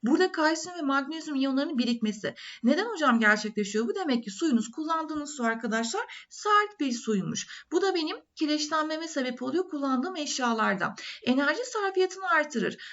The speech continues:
Her kullandığınız arkadaşlar, e, bir elektrikli alette, hatta, e, burada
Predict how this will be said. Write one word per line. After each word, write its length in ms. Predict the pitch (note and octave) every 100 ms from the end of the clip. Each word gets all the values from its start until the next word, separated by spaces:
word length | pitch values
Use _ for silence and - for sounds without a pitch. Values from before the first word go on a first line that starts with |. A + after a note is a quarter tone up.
| -
Her 260 | D4+ F#4+ A4
kullandığınız 560 | F#4 E4 D#4 C#4+ C4
arkadaşlar, 680 | A#3+ A#3+ A#3+ G#3+ A3 A3 G3 -
e, 300 | G3+ G3+ F#3+
bir 140 | C#4
elektrikli 600 | D4 A#3 A#3+ C4 C4+ F4+
alette, 480 | F4 E4+ E4+ E4 E4 E4+ - -
hatta, 520 | D4+ D4+ D#4 D4+ D4+ - - -
e, 500 | A#3+ A#3 A#3 A#3 B3+
burada 480 | G#3+ B3+ B3 C4 A#3+